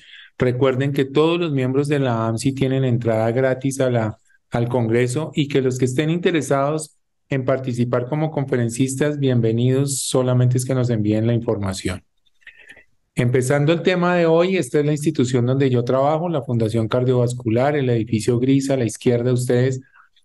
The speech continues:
es donde tenemos los pacientes o manejamos los pacientes en ecmo. El edificio de la derecha es otra sede de la clínica <clears throat> que acabamos de inaugurar recientemente. Este es parte del grupo que me acompaña en el manejo de los pacientes en ecmo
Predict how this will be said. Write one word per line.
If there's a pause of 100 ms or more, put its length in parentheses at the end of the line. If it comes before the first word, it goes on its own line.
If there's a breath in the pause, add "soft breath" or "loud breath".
(140)
es
donde
tenemos
los
pacientes
o
manejamos
los
pacientes
en
ecmo.
El
edificio (480)
de
la
derecha
es
otra
sede
de
la
clínica
<clears throat>
que
acabamos
de
inaugurar
recientemente. (500 loud breath)
Este
es
parte
del
grupo
que
me
acompaña
en
el
manejo
de
los
pacientes
en
ecmo